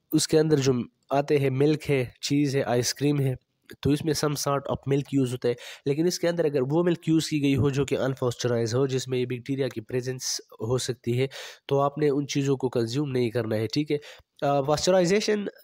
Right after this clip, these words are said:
हमारे पास क्या है? पास्चराइजेशन असल में एक प्रोसेस है जिसमें हम मिल्क को हीट अप करते हैं एक हाई टेम्परेचर के लिए, शॉर्ट पीरियड of time के लिए। थोड़े से वक्त के लिए हम उस दूध को क्या करते हैं, उसको पाश्चराइज करते हैं, हीट अप करते हैं। हीट अप का मतलब यही है कि,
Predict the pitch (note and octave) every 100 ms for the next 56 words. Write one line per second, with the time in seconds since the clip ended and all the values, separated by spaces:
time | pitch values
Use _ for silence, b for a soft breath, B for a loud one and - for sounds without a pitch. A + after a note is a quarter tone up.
0 | - D3 F3 F3 F3+ F3 - E3+ E3+ E3+
1 | D3+ - C#3+ D3 C#3+ D#3+ E3 D#3+ D3 D#3
2 | D3 A2 B2 - D3 D#3 C3+ A#2+ C3 C3+
3 | C#3 C3 C3 C#3 - _ - C3+ D3 C#3+
4 | C3+ A2 C3+ D3 - A#2+ B2+ C3 B2 C3
5 | C3 C3 A#2+ B2+ A#2+ B2 A#2+ A#2 B2+ -
6 | C3 B2 C3 A2+ A2 - A#2+ A2 G2+ _
7 | G#2+ G#2 G2+ B B B B B _ _
8 | - A3 G#3 E3 D3+ F3 - E3 D3+ C#3
9 | D#3 D#3+ - C3+ D3+ - B2 D#3 - C#3+
10 | D#3 E3 E3 D3+ C#3+ C#3+ _ B B B
11 | - D#3 - D#3 - B2+ - C3+ C3+ -
12 | - G#2+ A2 C3 C3 D3+ D3 C#3+ B2 A#2+
13 | C3 A#2 C3+ E3+ F#3+ F3+ D3+ C#3+ - F3
14 | F3+ F3+ D#3+